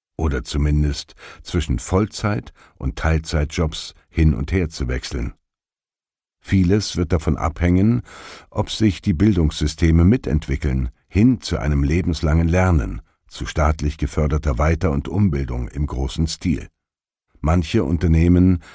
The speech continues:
experimentieren bereits mit Modellen zu Zweitausbildungen oder Wahlarbeitszeiten. Beim Maschinenhersteller Trumpf zum Beispiel können Mitarbeiter mit ihren Vorgesetzten abstimmen, wie viel sie in den nächsten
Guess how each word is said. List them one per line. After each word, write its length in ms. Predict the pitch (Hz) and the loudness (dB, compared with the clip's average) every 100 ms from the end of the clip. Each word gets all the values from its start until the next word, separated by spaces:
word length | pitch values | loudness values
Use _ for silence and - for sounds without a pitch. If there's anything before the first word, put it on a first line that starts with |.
| _ | _
experimentieren 1080 | - 78 - 87 95 95 - 151 147 78 67 | -8 -6 -4 0 2 2 -2 -6 -2 0 -2
bereits 460 | 65 58 62 - | -2 -4 -6 -4
mit 180 | 71 - | -6 -4
Modellen 520 | 69 69 73 71 80 | -4 -2 0 2 0
zu 240 | - 78 69 | -2 -6 -6
Zweitausbildungen 1200 | - 80 85 - - - 69 65 73 78 80 78 - _ | -6 -4 -4 -4 -10 -6 -4 -2 0 2 2 -2 -14 _
oder 500 | - 64 57 64 - 85 | -6 -4 -2 -4 -8 -6
Wahlarbeitszeiten. 1400 | - 87 82 - - 65 67 - - 64 - 62 58 _ _ _ _ _ _ - - | 0 0 0 -4 -4 -4 -8 -12 -6 -6 -6 -8 -10 _ _ _ _ _ _ -12 0
Beim 140 | 90 | 2
Maschinenhersteller 960 | 101 - 147 147 87 87 80 - 78 73 | 2 0 0 2 4 2 0 -2 -2 -2
Trumpf 360 | - 87 107 - | -2 0 -2 -4
zum 220 | - 98 | -6 -2
Beispiel 580 | 90 92 - 110 104 98 - - - | -2 -4 -6 -6 -4 -6 -10 -18 -2
können 260 | 92 78 | 4 4
Mitarbeiter 600 | 82 82 71 76 76 82 | 4 2 -2 0 0 2
mit 200 | 78 69 | 0 0
ihren 220 | 55 65 62 | -4 -6 -4
Vorgesetzten 760 | 92 78 69 69 71 - - | 0 0 0 -4 -4 -6 -10
abstimmen, 720 | - - - 82 82 92 92 - - - - | -8 -10 -6 0 2 2 2 -4 -20 -12 0
wie 200 | 110 120 | 0 2
viel 380 | - 101 110 | 0 2 2
sie 240 | 98 113 - | 0 -4 -4
in 160 | 69 | -4
den 180 | 73 67 | -2 -2
nächsten 580 | 65 71 - - 90 | -2 -4 -8 -6 -4